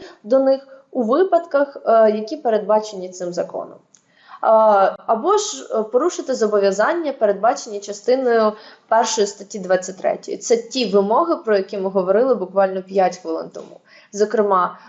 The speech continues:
ознайомлення користувачів з умовами користування, дотримання законодавства про рекламу, е, поширення інформації, що сприяє медіаграмотності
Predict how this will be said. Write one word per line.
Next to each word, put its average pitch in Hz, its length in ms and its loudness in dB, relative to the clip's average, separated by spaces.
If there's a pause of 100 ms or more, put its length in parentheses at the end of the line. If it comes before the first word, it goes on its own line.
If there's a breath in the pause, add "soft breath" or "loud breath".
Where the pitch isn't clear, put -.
ознайомлення 302 680 2
користувачів 247 680 -2
з 175 100 -10
умовами 311 460 2
користування, 226 1000 -2 (280 loud breath)
дотримання 202 560 2
законодавства 185 760 -2
про 175 220 -2
рекламу, 302 720 0 (340 loud breath)
е, 208 340 4
поширення 214 920 -2 (100)
інформації, 214 920 -2
що 214 160 -10
сприяє 196 480 0
медіаграмотності 226 1160 -2